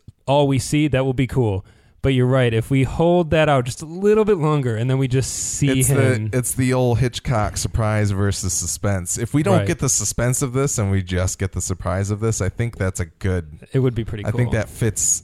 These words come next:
Speaker 2: what you've told me of the Saint more
Speaker 1: Yeah.
Speaker 2: than, more than the, we know he's back on the road again.
Speaker 1: Yeah.
Speaker 2: And we'll see him in a few
Speaker 1: What's funny is
Speaker 2: episodes,
Speaker 1: he's
Speaker 2: so.
Speaker 1: still on the show, even if he's locked up. Like, he's,
Speaker 2: Yeah.
Speaker 1: he features pretty prominently in this episode, and I think it's
Speaker 2: Yeah.
Speaker 1: terrific.
Speaker 2: Yeah.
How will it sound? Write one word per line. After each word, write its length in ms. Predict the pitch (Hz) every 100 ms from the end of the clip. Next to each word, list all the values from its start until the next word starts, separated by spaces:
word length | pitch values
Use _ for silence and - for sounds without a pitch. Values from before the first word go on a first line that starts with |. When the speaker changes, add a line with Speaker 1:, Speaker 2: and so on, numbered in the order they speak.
| -
Speaker 2:
what 220 | 117 127
you've 160 | 127 117
told 260 | - 123 110
me 140 | 101
of 140 | 90
the 60 | 80
Saint 360 | 92 92 82 -
more 260 | 98 95 92
Speaker 1:
Yeah. 20 |
Speaker 2:
than, 340 | 90 87 85 - - _ _ - -
more 180 | 107
than 220 | 98 98 90
the, 300 | 90 85 80 - _ _ -
we 140 | 101
know 160 | 104 110
he's 180 | 113 104
back 260 | 104 95
on 120 | 101 92
the 80 |
road 240 | 90 87 85
again. 260 | 80 80
Speaker 1:
Yeah. 280 | 104 95 92 - -
Speaker 2:
And 120 | 95
we'll 80 | 87
see 240 | - 90
him 200 | 82 82
in 60 | 76
a 60 |
few 180 | - 67
Speaker 1:
What's 240 | 64 160
funny 220 | - 165 156
is 60 |
Speaker 2:
episodes, 120 | 131 117
Speaker 1:
he's 40 |
Speaker 2:
so. 20 | -
Speaker 1:
still 180 | 131
on 140 | 127 113
the 60 |
show, 280 | 104 113 104
even 180 | 98 104
if 80 | 101
he's 100 | 104
locked 260 | 101 92 107
up. 200 | 107 113
Like, 200 | 110 107
he's, 80 |
Speaker 2:
Yeah. 120 | 113 101
Speaker 1:
he 140 | 131
features 480 | 110 - 143 127 120
pretty 220 | - 117
prominently 440 | - 107 107 101 101
in 40 |
this 140 | 110
episode, 480 | 120 101 104 101 95
and 160 | 98 98
I 80 | 98
think 180 | 107
it's 100 | 98
Speaker 2:
Yeah. 260 | 110 110 95 -
Speaker 1:
terrific. 520 | 107 95 95 - -
Speaker 2:
Yeah. 300 | 104 135